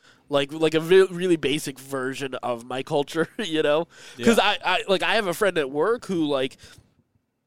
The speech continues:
Speaker 1: knows, uh, a number of Tamil people, like, 'cause Tamil culture, like, spread through a lot of, like, southern Asia. And I, I didn't realize it's, like, I just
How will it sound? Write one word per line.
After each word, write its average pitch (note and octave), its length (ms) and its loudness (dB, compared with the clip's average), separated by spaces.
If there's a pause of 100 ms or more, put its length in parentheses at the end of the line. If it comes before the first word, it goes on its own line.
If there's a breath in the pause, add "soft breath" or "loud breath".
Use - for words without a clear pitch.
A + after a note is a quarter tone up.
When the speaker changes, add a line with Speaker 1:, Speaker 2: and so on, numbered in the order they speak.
Speaker 1:
knows, D3+ 640 0
uh, C#3+ 240 2
a D3 60 -4
number C#3+ 240 -4
of B2+ 100 -8
Tamil C#3 320 -8
people, C#3+ 320 -4
like, B2+ 140 -4
'cause C#3 180 -8
Tamil D3+ 280 -6
culture, D3+ 480 -4 (320 loud breath)
like, C#3 320 -2
spread C#3+ 500 0
through C#3+ 180 -2
a C3 40 -2
lot B2 260 0
of, B2 140 -10
like, A#2+ 160 -10
southern B2 380 -6
Asia. A#2+ 520 -6
And D3 140 -2
I, D3+ 140 -4
I E3 200 2
didn't E3 140 -4
realize D#3+ 360 2
it's, B2+ 120 -12
like, C#3 160 -4
I C#3+ 80 -2
just D#3+ 240 -10